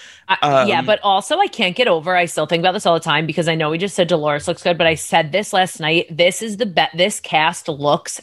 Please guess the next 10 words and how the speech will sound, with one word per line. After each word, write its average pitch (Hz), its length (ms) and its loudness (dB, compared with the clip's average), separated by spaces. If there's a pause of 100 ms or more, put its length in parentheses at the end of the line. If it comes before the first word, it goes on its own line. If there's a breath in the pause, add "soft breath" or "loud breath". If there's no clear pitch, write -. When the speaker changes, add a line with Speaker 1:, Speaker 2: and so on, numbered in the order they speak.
(120)
Speaker 1:
absolutely 147 680 0
effing 139 320 -2
incredible. 123 540 -2
Like, 160 180 2
I 156 60 -6
can't 139 240 -2
get 139 160 2
Speaker 2:
Yep. 135 100 4
Speaker 1:
over 147 140 -2
it. 185 200 2